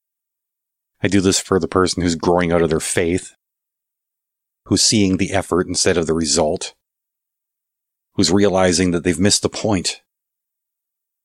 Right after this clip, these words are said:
I do this for the person who's expressing gratitude towards someone who inspired them. Who's refusing to give up.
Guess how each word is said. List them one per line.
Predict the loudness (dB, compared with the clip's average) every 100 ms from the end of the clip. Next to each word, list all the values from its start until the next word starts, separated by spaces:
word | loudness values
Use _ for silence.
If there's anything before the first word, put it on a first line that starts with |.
| _ -6
I | -2
do | 2
this | 2 2
for | 0
the | 0
person | 2 2 2
who's | 0 0
expressing | -2 -2 0 0 0
gratitude | 0 2 2 0 0 0 0
towards | 0 2 2 2
someone | 0 0 0
who | 0 0
inspired | 0 0 0 0 -2
them. | -4 -10 -12 _ _ _ _ _ _ _ _ _ _ _ _ _
Who's | -2 0
refusing | 0 2 2 4 2
to | 0
give | 0 0
up. | 0 -4 -8